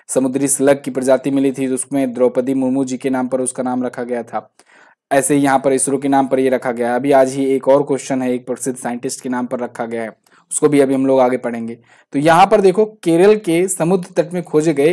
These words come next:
इस आइसोपॉड की प्रजाति का नाम रखा गया है। ऐसा क्यों किया जाता है? देखो जब हम लोग कुछ नई प्रजाति, कुछ नए पौधे, कुछ नए, अ, डिसीज,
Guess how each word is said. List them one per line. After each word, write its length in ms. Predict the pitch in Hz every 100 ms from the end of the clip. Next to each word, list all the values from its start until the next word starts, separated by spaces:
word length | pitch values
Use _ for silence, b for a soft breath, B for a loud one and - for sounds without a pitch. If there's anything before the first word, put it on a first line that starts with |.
| 175
इस 140 | 175 -
आइसोपॉड 580 | 131 127 147 131 127
की 100 | -
प्रजाति 400 | 151 123 117 113
का 120 | 117 117
नाम 220 | 127 165
रखा 240 | 127 -
गया 180 | 104 -
है। 80 | - _ _ b b b
ऐसा 220 | 135 180
क्यों 240 | 175 202 196
किया 220 | 196 190
जाता 280 | 190 180 180
है? 280 | 202 - b b b b
देखो 180 | 170 208
जब 340 | 170 185 - -
हम 220 | 160 175
लोग 160 | 180 185
कुछ 200 | 196 -
नई 300 | 151 156 185
प्रजाति, 480 | 180 160 156 156 170
कुछ 240 | 160 160
नए 200 | 151 147
पौधे, 420 | 151 151 143 139 147
कुछ 220 | 151 147
नए, 240 | 143 143
अ, 280 | 135 127 135
डिसीज, 600 | 131 131 135 135 139 135